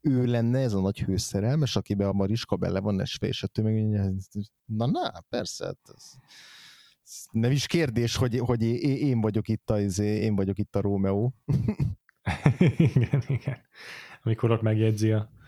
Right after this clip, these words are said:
Speaker 2: Szilvai Tódor, hogy ezt a borvirágos orrot, mondja, hogy ezt szereti a Mariska, és akkor, hát nem az orromért szeretnek. <laughs>
Speaker 1: Igen.
Speaker 2: De nagyon magabiztosan tudja, nagyon tetszik.
Speaker 1: Igen, igen, de egyébként, ha már Szilvai Tódor szóba kerül, nekem a filmnek az M V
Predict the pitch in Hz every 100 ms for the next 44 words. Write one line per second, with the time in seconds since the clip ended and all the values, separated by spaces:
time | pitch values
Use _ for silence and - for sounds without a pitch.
0 | - - - - - 120 113 110 107 113
1 | 110 101 - 101 117 117 - 107 127 139
2 | 139 143 143 135 131 - 135 135 139 -
3 | 113 104 107 101 117 117 123 117 113 117
4 | 120 - 107 - 143 156 113 117 123 98
5 | 98 113 113 110 110 120 123 123 135 120
6 | - 151 - 143 165 147 226 - 214 214
7 | 170 - 175 - 185 123 127 127 131 120
8 | 117 - 127 131 127 131 127 123 123 120
9 | 117 120 123 - 135 - - _ _ _
10 | _ _ 123 101 110 117 123 117 110 -
11 | 101 139 139 143 - 135 - 113 110 110
12 | - 113 101 110 120 107 110 - 107 107
13 | 110 107 101 - 107 - 117 107 110 104
14 | 107 104